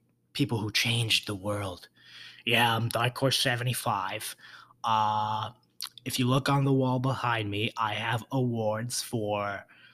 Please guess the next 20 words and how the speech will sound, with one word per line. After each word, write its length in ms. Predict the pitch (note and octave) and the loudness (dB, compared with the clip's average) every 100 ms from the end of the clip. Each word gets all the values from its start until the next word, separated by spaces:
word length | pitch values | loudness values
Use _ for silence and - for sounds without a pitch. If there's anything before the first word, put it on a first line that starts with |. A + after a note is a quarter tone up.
| _ _ - | _ _ -6
uh, 200 | G#2 G#2 | -2 -2
being 340 | G#2 A#2 A#2 | 0 0 0
the 80 | G#2 | -2
most 340 | G#2 G#2+ A#2+ - | -2 0 0 0
conscious 520 | - B2 A#2+ B2+ - | 0 0 0 -2 -4
person 480 | - A#2+ A2 C3 A#2+ | -4 -2 0 0 0
on 200 | A#2+ B2 | 0 0
Twitter. 580 | - A2+ G#2 G#2 A#2 - _ - - | 0 0 0 -2 -4 -6 _ -20 -10
I've 120 | A2+ - | -4 0
gotten 260 | C3 C3+ | 2 4
several 500 | - - B2 C3 C3+ | 6 6 4 4 2
people 420 | - B2 A#2 C#3 | 2 0 2 0
canceled. 1040 | - - G#2+ A2+ A2+ G#2 G#2 G2+ C3+ B2+ - - - - - | 0 0 0 0 0 0 -2 0 0 0 -6 -16 -20 -14 -4
Uh, 240 | A#2 A#2 - | -2 -2 -2
"Oh, 220 | C4+ D#4 C3 | 0 2 2
that's, 300 | C#3 - - E3+ | 0 -2 -8 -4
that, 220 | E3+ - | -4 0
that's 200 | F3+ A#3+ | 0 2
interesting. 560 | C4 - - G#2 G#2 | 2 0 -4 -4 -4
Uh, 200 | G#2+ A#2 | -2 -2